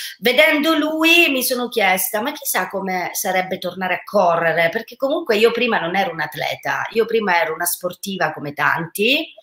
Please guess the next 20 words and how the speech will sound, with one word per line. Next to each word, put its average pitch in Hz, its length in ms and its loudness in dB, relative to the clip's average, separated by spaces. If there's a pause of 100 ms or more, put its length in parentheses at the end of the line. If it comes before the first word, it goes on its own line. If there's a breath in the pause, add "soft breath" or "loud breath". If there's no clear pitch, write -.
(580 loud breath)
Eh, 170 840 4
c'è 208 160 4
una 185 360 2
bella 196 300 2
differenza 170 800 0
tra 165 100 -6
l'essere 165 440 -4
sportivi 220 840 -4
e 175 140 -4
l'essere 175 400 -2
atleti, 160 640 -2
sono 160 260 -6
due 170 140 -4
cose 190 300 -2
completamente 160 680 -10
diverse. 143 680 -2 (280 loud breath)
Io 214 160 4
ho 208 60 6
imparato 185 1000 2
a, 151 420 2